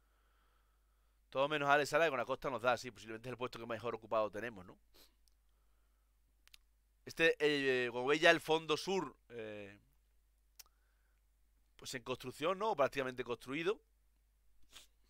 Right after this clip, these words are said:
Como he dicho, marzo del noventa y uno, Crispi, el entrenador del Córdoba, Marti-, ah, ¿he dicho José Enrique Díaz?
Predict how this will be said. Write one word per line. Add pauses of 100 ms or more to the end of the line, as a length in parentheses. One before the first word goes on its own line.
(1300)
Como
he
dicho,
marzo
del
noventa
y
uno,
Crispi,
el
entrenador
del
Córdoba,
Marti-,
ah,
¿he
dicho
José
Enrique
Díaz?